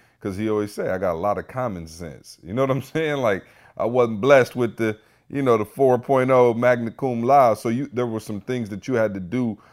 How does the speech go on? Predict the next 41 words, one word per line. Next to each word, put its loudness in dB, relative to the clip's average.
um, -4
to -12
supplement -4
that, -8
you -10
know, -4
and -12
I -4
think -10
sometimes -6
people -10
get -8
stuck -6
on, -6
you -10
know, -2
just -10
that, -2
you -10
know, -8
that, -6
that -6
whatever, -2
whatever 6
they 4
deem -2
to -4
be -2
their 0
greatest 0
strength, -2
and -6
they -2
don't -2
look -2
at -6
any -4
of -2
their -2
weaknesses. -8
So, -4